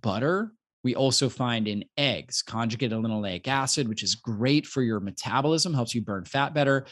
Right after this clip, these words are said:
great for your immune system. There's anti-carcinogenic effects or anti-cancer effects from conjugated linoleic acid. Um, you've got vitamin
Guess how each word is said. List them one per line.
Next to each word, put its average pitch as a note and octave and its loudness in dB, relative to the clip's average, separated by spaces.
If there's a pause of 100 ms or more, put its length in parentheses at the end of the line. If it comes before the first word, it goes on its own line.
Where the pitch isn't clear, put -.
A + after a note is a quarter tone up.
(300)
great D3 2
for D3+ 4
your B2+ 4
immune B2+ 4
system. D3 2
There's G#2 0
anti-carcinogenic B2+ 0
effects B2 0
or G2 -6
anti-cancer A#2 -2
effects - -2
from G2 -8
conjugated A#2 -4
linoleic A2+ -2
acid. B2 2 (560)
Um, A2 4
you've C3+ 0
got A2 0
vitamin B2 2